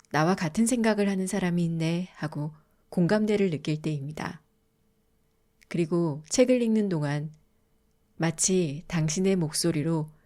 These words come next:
옆에서 직접 읽어주는 것 같은 그런 느낌을 받는다라고 말하는 독자는 더 이상 타인이 아닙니다. 글을 읽고 공감하는 독자는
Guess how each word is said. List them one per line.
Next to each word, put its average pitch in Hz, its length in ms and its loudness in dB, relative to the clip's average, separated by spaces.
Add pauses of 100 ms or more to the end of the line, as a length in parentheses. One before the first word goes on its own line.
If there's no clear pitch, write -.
(180)
옆에서 208 420 2
직접 202 400 2
읽어주는 185 560 2
것 165 160 -4
같은 151 600 -4
그런 170 260 2
느낌을 175 400 -2
받는다라고 156 800 -4
말하는 160 420 -4
독자는 156 560 -4 (480)
더 180 160 0
이상 170 440 -2 (120)
타인이 202 440 -2
아닙니다. 151 600 -4 (1800)
글을 208 240 8
읽고 196 500 6
공감하는 202 720 2
독자는 151 640 -4